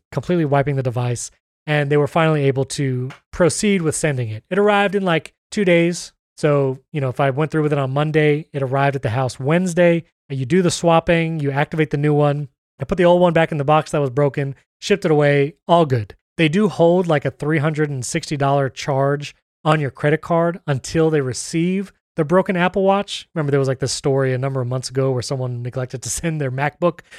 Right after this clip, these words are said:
for trade-in? Like, they will charge you three hundred something dollars if you don't send the old one back. And that charge is on your card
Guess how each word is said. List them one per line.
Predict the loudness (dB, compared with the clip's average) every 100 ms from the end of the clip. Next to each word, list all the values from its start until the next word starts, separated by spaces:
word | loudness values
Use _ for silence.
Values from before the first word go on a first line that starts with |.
| -4
for | -4
trade-in? | 2 4 4 2 -2 _ -4
Like, | 0
they | 2 4
will | 4 4
charge | 4 4 4
you | -2
three | -2 0
hundred | 0 -2
something | -4 -4 0
dollars | 0 0 -2
if | -6
you | -2
don't | 0 0
send | -2 -2 0
the | 0
old | 0 0
one | 0 -4
back. | -4 -6 -10 -20 _ _ _
And | -2
that | -2 2
charge | 2 2
is | 2
on | 0 -2
your | -6
card | 0 2 4 2